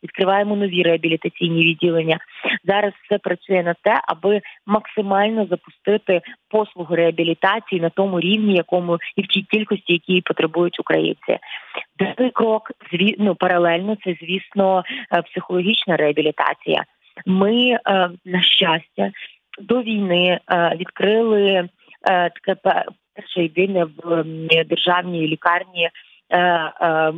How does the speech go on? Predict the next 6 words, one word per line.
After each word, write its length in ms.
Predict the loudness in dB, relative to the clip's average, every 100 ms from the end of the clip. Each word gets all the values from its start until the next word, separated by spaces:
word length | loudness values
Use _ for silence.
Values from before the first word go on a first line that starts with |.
| -10
міській, 680 | -18 _ -2 0 0 0 0
е, 360 | 2 0 -2 -8 _
е, 500 | 0 2 2 0 -4 -2
багатопрофільній 880 | -2 -2 -4 0 0 0 -2 -2 -4 -8 -16 -18
відділення 640 | -2 0 0 2 2 2 0
психіатрії. 760 | -8 -6 -6 -2 -2 0 -2